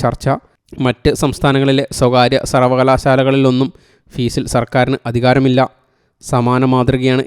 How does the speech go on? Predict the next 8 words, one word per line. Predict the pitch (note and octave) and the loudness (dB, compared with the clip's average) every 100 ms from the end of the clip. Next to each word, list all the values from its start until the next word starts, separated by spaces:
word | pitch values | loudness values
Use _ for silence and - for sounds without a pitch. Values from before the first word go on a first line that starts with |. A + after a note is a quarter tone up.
| B2+ | -4
ഇവിടെയും | A#2 B2 C3 | -2 -2 -2
പിന്തുടരുക. | B2 A#2+ B2+ B2+ C3 C3 - _ _ _ _ - | -4 -2 0 2 0 0 -4 _ _ _ _ -2
ഫീസിൽ | D#3+ C#3 F#3 F#3 | -2 0 -2 -2
സർക്കാരിന് | D#3+ E3+ D#3 D#3+ C3 | -2 2 2 0 0
നിയന്ത്രണമുണ്ടായാൽ | C3+ C3 C#3 C#3+ C#3+ C3+ C#3 C#3 - _ _ _ | 0 0 0 0 2 2 2 0 -6 _ _ _
സ്വകാര്യ | - B2 B2 C3 - | -2 2 2 2 2
സ്ഥാപനങ്ങൾ | C3+ B2+ C3+ C3 - | 2 2 2 -2 -2
വരാൻ | B2 B2 | -2 0